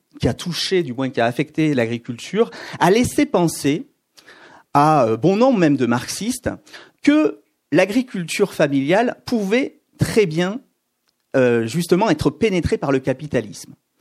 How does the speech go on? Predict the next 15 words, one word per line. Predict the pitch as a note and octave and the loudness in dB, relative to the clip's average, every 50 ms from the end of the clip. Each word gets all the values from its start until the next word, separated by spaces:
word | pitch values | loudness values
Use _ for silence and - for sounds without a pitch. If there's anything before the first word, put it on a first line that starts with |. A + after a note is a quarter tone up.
| - - - - - - | -20 -20 -20 -20 -4 0
et | - G3 A#3+ B3 | 2 4 4 2
pouvait | B3 - - - A#3 G3+ A#3 C#4 C4+ | 0 -2 -4 -4 -2 0 0 0 0
très | - - - B3 A3 | 0 0 2 0 0
bien | F3 E3+ G3+ A3+ B3 | 2 0 0 0 -2
s'arranger | - - B3 G#3+ G3 F3+ F#3+ F3+ D#3+ C#3+ D#3 F#3+ | -2 -2 -2 -2 -2 0 2 2 2 2 2 0
d'une | G3 E3+ C#3+ C#3 | 0 0 0 0
certaine | D3+ C3+ - D#3 C#3 C3+ | -2 -2 -2 0 0 0
manière | B2 A#2 A#2+ A#2 A2+ C#3+ D#3+ - - _ _ - | 0 0 0 0 0 -2 -2 -4 -8 _ _ -12
du | C#3+ C#3 D#3 | -10 -8 -4
capitalisme. | - F3+ - - D#3 - - G#2 G#2 G2 F#2+ - - | -2 -2 -4 -4 -4 -6 -6 -6 -8 -8 -14 -14 -8
Et | - | -6
que | - A3+ | -4 -4
d'une | G3+ B3 C4+ C4+ | -2 0 0 2
certaine | - A3 F#3 A#3 G#3+ | 2 0 0 0 2
manière, | F#3 D#3 C#3+ C#3+ D3 E3 G3+ A#3 | 2 2 2 2 2 2 0 -2